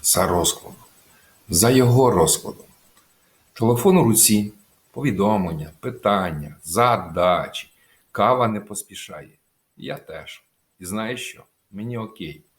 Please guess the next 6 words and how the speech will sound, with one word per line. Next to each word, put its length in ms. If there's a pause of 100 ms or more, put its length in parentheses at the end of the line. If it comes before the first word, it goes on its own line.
(340)
Без 180
шоу, 520 (300)
без 300
ролей. 400 (440)
Просто 520 (300)
мій 300